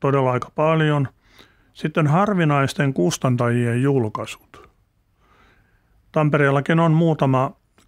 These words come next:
kustantaja tehnyt vain muutamia kortteja ja olisi kiinnostavaa saada mahdollisesti lisääkin saman kustantajan tuotteita. Ja sitten harvinaiset mustavalkokortit, niin kuin justiin tuo äskeinen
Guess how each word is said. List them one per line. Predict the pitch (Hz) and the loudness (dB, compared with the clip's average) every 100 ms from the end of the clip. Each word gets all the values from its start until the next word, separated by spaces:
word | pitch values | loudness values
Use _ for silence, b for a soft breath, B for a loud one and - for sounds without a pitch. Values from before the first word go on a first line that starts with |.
| _ | _
kustantaja | 196 160 - 135 131 123 | -2 -2 0 0 2 0
tehnyt | 123 135 131 127 | 0 0 0 0
vain | 196 202 160 | 0 2 2
muutamia | 156 160 147 127 123 117 | 2 2 0 0 0 -2
kortteja | 110 139 131 - - 117 | -2 -2 -2 -6 -8 -6
ja | 113 | -4
olisi | 120 131 - | -6 -6 -4
kiinnostavaa | 151 143 123 - 127 127 120 120 - | -2 -2 -2 -4 -2 -2 -2 -6 -16
saada | - - - | -20 -18 -6
mahdollisesti | 160 143 131 127 - 131 - _ - | -2 0 -2 -4 -6 -8 -8 _ -2
lisääkin | 156 151 123 113 113 | 0 0 -2 -4 -6
saman | 113 117 107 | -6 -6 -6
kustantajan | 98 107 - 107 98 - - - b b b b | -8 -12 -10 -12 -12 -14 -16 -18 b b b b
tuotteita. | 147 117 104 - 113 110 - - b b b b b - | -2 -2 -4 -12 -12 -12 -16 -20 b b b b b -6
Ja | 147 135 | -2 0
sitten | 139 185 - 170 160 | 0 -2 0 0 2
harvinaiset | 185 202 147 139 143 165 | 2 2 0 0 -2 -4
mustavalkokortit, | 208 208 - 123 117 110 120 120 123 - | -2 -4 -2 -2 0 -2 -2 -4 -6 -2
niin | 143 | -2
kuin | 147 147 | 0 0
justiin | 143 - 139 | -2 -2 -2
tuo | 139 135 117 - - | 0 -2 -2 -8 -4
äskeinen | 151 - 143 131 123 | -2 -2 -2 0 0